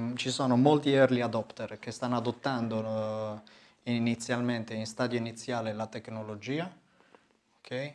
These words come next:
Noi siamo anche tra quelli che pionieri, stiamo adottando anche gli scanner facciali.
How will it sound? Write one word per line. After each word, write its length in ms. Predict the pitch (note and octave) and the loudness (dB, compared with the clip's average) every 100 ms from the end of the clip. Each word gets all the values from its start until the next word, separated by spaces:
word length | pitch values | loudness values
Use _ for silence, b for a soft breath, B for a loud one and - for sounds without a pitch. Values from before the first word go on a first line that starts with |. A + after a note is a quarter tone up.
| - | -6
Noi 200 | B2+ B2 | 0 0
siamo 300 | - A#2+ A#2 | 0 -4 -4
anche 220 | A2+ A2+ | -6 -8
tra 160 | - A2+ | -8 -8
quelli 340 | - A#2 A2+ | -2 -2 -2
che 200 | A2 A2+ A2 _ _ _ | -4 -8 -8 _ _ _
pionieri, 560 | - B2 A#2+ A#2+ A2 A2 | -2 0 2 0 -2 -8
stiamo 360 | - A#2+ A2+ | -8 -6 -4
adottando 420 | A2 A2 - A2+ | -4 -6 -8 -6
anche 200 | A2 A2+ | -6 -6
gli 120 | G#2+ A2 | -6 -6
scanner 360 | - A#2+ A2 | -4 -4 -4
facciali. 580 | - - - C#3 D#3 D#3 | -8 -12 -6 0 0 -2